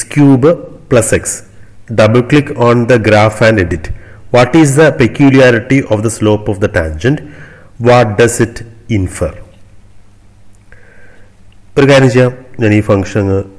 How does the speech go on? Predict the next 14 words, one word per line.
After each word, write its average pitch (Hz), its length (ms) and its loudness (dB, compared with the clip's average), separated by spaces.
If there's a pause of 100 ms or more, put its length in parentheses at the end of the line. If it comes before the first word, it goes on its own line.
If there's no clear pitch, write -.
(340)
copy 95 440 0 (140)
ചെയ്യാണ്. 80 420 -4 (2500)
GeoGebra 123 440 4
window 110 280 2 (380)
എടുത്തു, 95 320 0 (920)
Functional 139 540 4
double 107 260 2
click - 240 -2
ചെയ്യാം 104 200 2 (160)
എഡിറ്റ് 98 220 -4
ചെയ്യാനുള്ള 107 380 0
സൗകര്യത്തിന്. 101 560 -2 (420)
ഈ - 20 2 (100)
രീതിയിലുള്ള 147 380 2